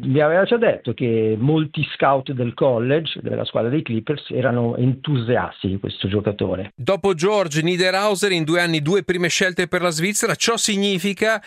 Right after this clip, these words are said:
Speaker 2: che anche da noi, seppur un-, una nazione molto piccola per il basket, tenuto conto anche che in Svizzera tedesca non si gioca di fatto a-, ad alti livelli, anche da noi i ragazzi possono immaginarsi un giorno di giocare in N B A.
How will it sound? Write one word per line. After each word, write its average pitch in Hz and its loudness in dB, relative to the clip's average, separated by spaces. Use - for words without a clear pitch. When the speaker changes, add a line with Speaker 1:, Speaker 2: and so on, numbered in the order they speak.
Speaker 2:
che 190 0
anche 123 -2
da 117 0
noi, 160 0
seppur 117 -4
un-, 113 -4
una 117 -2
nazione 113 -2
molto 147 0
piccola 147 -2
per 117 -4
il 110 -4
basket, 135 -2
tenuto 123 -2
conto 139 0
anche 135 -2
che - -2
in 120 -2
Svizzera 131 -2
tedesca 131 -2
non 131 0
si 156 -2
gioca 135 -2
di 117 -4
fatto 117 -4
a-, 113 0
ad 110 -6
alti 123 -2
livelli, 147 0
anche 151 -2
da 165 0
noi 156 -2
i 151 2
ragazzi 156 -2
possono 160 0
immaginarsi 147 0
un 131 -2
giorno 123 -2
di 113 -4
giocare 127 -2
in 120 -2
N 113 -2
B 104 -2
A. 82 -10